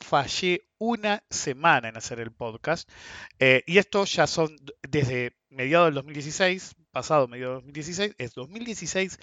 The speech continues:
dos mil diecisiete, dos mil dieciocho, dos mil diecinueve y ahora estamos en el dos mil veinte. Cinco años, semana tras semana, sin una pausa, eh,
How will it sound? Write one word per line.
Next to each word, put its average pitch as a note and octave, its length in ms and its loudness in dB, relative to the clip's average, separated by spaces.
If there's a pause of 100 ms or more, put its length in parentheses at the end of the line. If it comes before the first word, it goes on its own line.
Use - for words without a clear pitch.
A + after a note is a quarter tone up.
(260)
dos C3 220 -6
mil A#3 200 -6
diecisiete, D#3 680 -6 (100)
dos B2 220 -10
mil A3+ 200 -10
dieciocho, C#3 640 -6 (100)
dos A#2+ 220 -12
mil A3+ 180 -14
diecinueve C3 540 -10 (280)
y C3+ 100 4
ahora F3 220 6
estamos F3 400 0
en C3+ 60 -6
el B2 100 -10
dos B2 180 -4
mil D#3 260 -2
veinte. A2 460 -8 (240)
Cinco A#3+ 800 -2
años, A#2 600 0
semana F#3 520 2
tras D3+ 200 -2
semana, B2 520 -6
sin F3 340 -6 (160)
una A#3+ 320 0
pausa, E3+ 720 0 (580)
eh, A#2+ 240 6